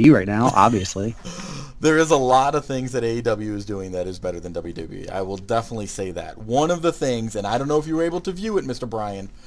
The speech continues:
Speaker 2: but I sent
Speaker 1: Hmm.
Speaker 2: you a clip of what the greatest thing that happened on A E W's Wednesday Night Dynamite this week, all right, was M J F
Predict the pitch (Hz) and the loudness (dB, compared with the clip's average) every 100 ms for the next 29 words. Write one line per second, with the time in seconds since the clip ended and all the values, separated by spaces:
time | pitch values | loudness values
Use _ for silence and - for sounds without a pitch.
0 | - - 113 117 117 - 160 120 101 139 | -20 -8 0 0 0 0 4 6 4 2
1 | 127 113 117 - - - - 95 - 175 | -2 -2 -4 -10 -18 -12 -10 -10 -8 4
2 | 175 127 - - - - 104 110 117 117 | 4 4 0 -18 -20 -8 -6 -2 -2 0
3 | 117 127 143 - 135 127 120 110 110 101 | 0 0 0 -4 -2 0 0 -2 -4 -4
4 | 104 107 113 113 110 110 113 110 - - | -4 -6 -2 -4 -4 -6 -6 -8 -12 -18
5 | - 104 104 110 117 127 120 120 110 113 | -14 -10 -4 -4 -4 -4 -2 -4 -4 -4
6 | 117 110 107 107 - - - - 101 110 | -2 -4 -4 -4 -8 -18 -18 -14 -4 -4
7 | 123 135 131 104 - - - - - 104 | -4 -4 -4 -4 -8 -18 -20 -18 -6 -2
8 | 101 107 110 123 131 110 104 101 - - | -2 -4 2 6 6 4 2 -6 -10 -14
9 | - - - - 117 131 160 156 120 117 | -20 -20 -20 -4 -2 0 2 4 4 0
10 | - - | -6 -16